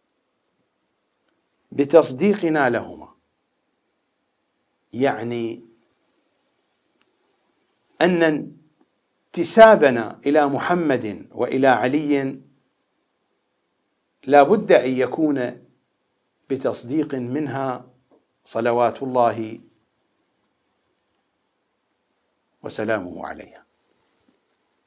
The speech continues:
وزعمنا أن لك أولياء ومصدقون وصابرون لكل ما أتانا به أبوك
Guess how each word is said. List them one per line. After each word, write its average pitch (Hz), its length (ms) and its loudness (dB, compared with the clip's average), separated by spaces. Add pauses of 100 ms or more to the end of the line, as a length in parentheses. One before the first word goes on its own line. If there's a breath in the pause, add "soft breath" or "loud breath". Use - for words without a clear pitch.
(1160)
وزعمنا 226 1040 8
أن 254 340 12
لك 156 440 8
أولياء 107 600 -4 (1200)
ومصدقون 165 1300 6 (1400)
وصابرون 190 1080 8 (1300)
لكل 285 500 4
ما 185 340 8
أتانا 147 460 4
به 123 380 -2
أبوك 117 380 -2